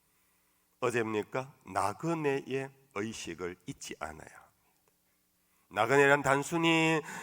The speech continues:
이동하는 사람뿐만 아닙니다. 그것이 공간의 이동만이 아니라 나그네 의식 속에는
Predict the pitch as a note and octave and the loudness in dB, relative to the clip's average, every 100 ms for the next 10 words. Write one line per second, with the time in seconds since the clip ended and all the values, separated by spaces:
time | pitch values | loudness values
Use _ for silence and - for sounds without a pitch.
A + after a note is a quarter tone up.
0 | - - B3+ C4 G#3 F3 C#3 C#3+ C#3+ C#3 | -14 0 2 8 8 8 6 6 4 0
1 | - B2+ B2 B2 B2+ A#2+ A2 A2 G#2+ F#2 | 0 2 4 2 0 -4 0 0 2 -2
2 | F#2+ G#2+ A2+ A#2+ B2+ - - - - C#3 | -2 -4 -4 -2 -6 -6 -20 -20 -4 2
3 | E3+ - D#3 B2+ - C3 D#3 F3 A3 A#3 | 4 4 2 2 2 -2 0 6 6 6
4 | A3 F#3+ F3 E3 D3 C#3+ C3+ B2+ B2+ C3 | 4 4 2 2 4 4 4 2 2 2
5 | C3 C3 E3 A3+ G#3+ D#3+ D3 A#2+ A#2 A2 | 4 4 6 6 6 4 0 -2 0 2
6 | G2+ G#2 G2 B2+ A#2+ F2+ | 2 0 2 2 2 0